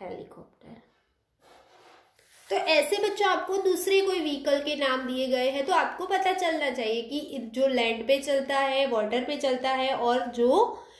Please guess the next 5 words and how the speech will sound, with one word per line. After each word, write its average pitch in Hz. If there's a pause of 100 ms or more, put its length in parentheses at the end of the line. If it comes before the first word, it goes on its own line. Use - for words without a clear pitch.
(340)
अ, 247
एयर 285
में 330 (360)
उड़ता 220
है। 180